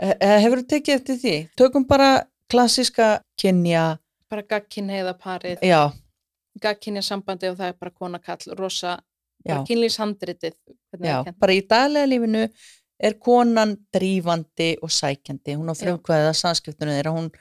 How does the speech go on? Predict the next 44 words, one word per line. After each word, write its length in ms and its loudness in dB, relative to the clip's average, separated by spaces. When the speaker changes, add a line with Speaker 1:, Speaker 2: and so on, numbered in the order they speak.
Speaker 1:
hún 100 -6
svona, 580 -4
hérna, 420 -6
drífur 400 0
þetta 240 2
áfram 480 -2
og 120 2
hann 300 0
er 140 2
bara 200 4
með, 540 4
en 120 2
er 80 2
svona 420 0
að 200 -2
tempra 380 -2
hlutina, 380 -4
sækist 500 -4
ekkit 280 -6
í 100 -8
það 160 -8
að 60 -20
tala 220 -8
um 80 -10
tilfinningar 760 -12
eða 240 -4
Speaker 2:
Já. 80 0
Speaker 1:
ræða 220 -4
málin 340 -6
eða 160 -10
þannig. 260 -6
Þannig 220 4
er 60 4
það 280 0
bara 400 -4
í 160 -8
daglega 380 4
lífinu, 260 0
en 140 0
svo 200 -2
þegar 240 2
það 160 0
kemur 400 0
að 280 2